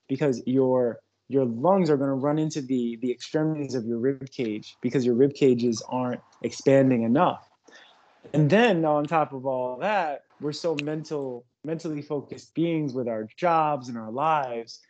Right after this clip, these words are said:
that we're, we're breathing shallow all the time. We are breathing at maybe a five to se-, five to ten percent capacity, as opposed to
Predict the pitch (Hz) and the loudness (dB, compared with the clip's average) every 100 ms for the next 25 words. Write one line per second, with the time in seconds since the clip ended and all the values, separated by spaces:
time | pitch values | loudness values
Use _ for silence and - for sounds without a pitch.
0 | _ _ 139 156 208 170 160 185 190 180 | _ _ -2 0 0 -2 -6 -6 -4 0
1 | 170 143 127 - 117 175 147 104 - - | 0 0 -6 -8 -4 0 0 -4 -12 -12
2 | 131 131 120 117 104 - 151 107 92 - | -8 -6 -6 -8 -10 -10 -8 -8 -10 -18
3 | _ - - 151 175 131 131 170 147 123 | _ -20 -2 4 6 6 4 4 4 0
4 | 135 127 131 123 120 _ _ _ _ 131 | -2 -2 -2 -4 -12 _ _ _ _ -8
5 | 131 147 143 143 131 147 135 - _ _ | 0 2 2 0 -2 -2 -2 -4 _ _
6 | - 165 175 160 165 147 135 135 - 120 | 2 2 2 -6 -8 -10 -10 -12 -10 -12
7 | - - 131 143 156 - 110 110 - _ | -12 -12 -2 -2 -2 -4 -6 -8 -12 _
8 | _ _ 131 127 131 156 139 127 - 127 | _ _ -6 -6 -4 -2 -2 -2 -4 -4
9 | 113 | -4